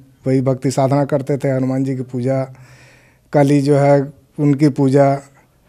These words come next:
उसके बाद और भी जो है तैंतीस करोड़ देवताओं की जो पूजा हमारे हिंदू धर्म में तो कोई जो है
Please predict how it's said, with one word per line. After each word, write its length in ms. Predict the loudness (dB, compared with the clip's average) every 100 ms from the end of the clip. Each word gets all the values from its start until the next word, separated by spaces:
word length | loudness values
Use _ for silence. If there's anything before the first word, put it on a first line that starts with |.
| _ _ _ _ _
उसके 200 | -4 2
बाद 220 | 6 6
और 160 | 6 6
भी 160 | 4 4
जो 140 | 4
है 520 | 6 6 4 2 -6 _ _ _ _ _
तैंतीस 300 | 0 2 2 2
करोड़ 260 | 4 4
देवताओं 400 | 4 2 4 2
की 80 | 2
जो 140 | 2 2
पूजा 340 | 2 0 4
हमारे 360 | 4 4 4 4
हिंदू 240 | 2 2 2
धर्म 220 | 2 2
में 140 | 2
तो 120 | 2
कोई 340 | 2 4 6 4
जो 180 | 4 4
है 200 | 4